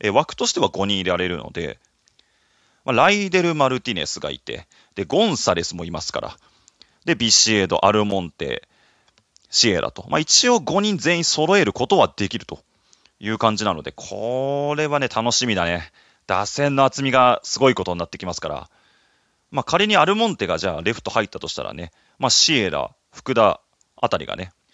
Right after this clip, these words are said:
あの、代打要員として控えてますから。そして、あの、堂上選手がね、とにかく今、打撃がいいみたいなので、もう守備は天下一品だからね。もう打撃を開花して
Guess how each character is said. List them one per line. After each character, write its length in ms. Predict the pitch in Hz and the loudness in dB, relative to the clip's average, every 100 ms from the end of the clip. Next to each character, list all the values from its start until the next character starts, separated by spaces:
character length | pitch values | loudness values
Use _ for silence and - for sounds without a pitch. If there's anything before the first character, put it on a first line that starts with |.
| _ - | _ -6
あ 140 | 104 | -2
の、 120 | 90 | 0
代 200 | 87 117 | 4 6
打 80 | 117 | 6
要 160 | 113 104 | 4 2
員 80 | |
と 100 | 87 | -2
し 60 | 87 | -8
て 80 | - | -6
控 240 | - 117 | -2 0
え 40 | 117 | 0
て 60 | |
ま 120 | 80 | -4
す 100 | 78 | -10
か 80 | - | -10
ら。 140 | 53 - _ _ _ | -12 -18 _ _ _
そ 300 | - - 120 | -12 -8 -4
し 100 | 147 | -4
て、 120 | - | 0
あ 80 | 135 | -2
の、 180 | 107 92 _ _ _ _ _ | -2 -6 _ _ _ _ _
堂 460 | 117 147 214 240 214 | -4 0 6 6 8
上 100 | - | 4
選 240 | 127 117 | 4 2
手 140 | 107 | 2
が 100 | 107 | 0
ね、 180 | 87 82 - _ _ _ | 0 -2 -10 _ _ _
と 180 | - 123 | -8 -4
に 160 | 131 113 | -2 0
か 120 | 101 | -2
く 120 | - | -2
今、 320 | 95 78 73 - _ _ _ | -6 -4 -6 -10 _ _ _
打 120 | - | -4
撃 180 | 107 98 | -4 0
が 80 | 101 | 2
い 200 | 107 120 | 4 4
い 40 | |
み 140 | 98 87 | 2 -2
た 120 | 87 | -4
い 60 | |
な 80 | 85 | -4
の 100 | 76 | -10
で、 280 | 73 73 - _ _ _ _ - | -10 -12 -14 _ _ _ _ -6
も 100 | 131 | 0
う 20 | |
守 320 | - - 220 233 | 4 4 2 2
備 40 | |
は 120 | 170 | 2
天 180 | 117 151 | 4 2
下 100 | 127 | 2
一 80 | 101 | -2
品 120 | 113 107 | 0 0
だ 100 | 95 | 0
か 80 | |
ら 80 | 78 | -2
ね。 180 | 73 - _ _ _ _ - | -8 -16 _ _ _ _ -4
も 320 | 131 127 135 | 2 6 8
う 20 | |
打 220 | 135 113 | 8 8
撃 560 | 139 156 - - 143 143 | 6 -2 -4 -6 -2 2
を 160 | 135 127 | 2 2
開 260 | - 131 | 0 0
花 120 | - | 2
し 100 | 127 | 0
て 180 | - 120 | 0 -4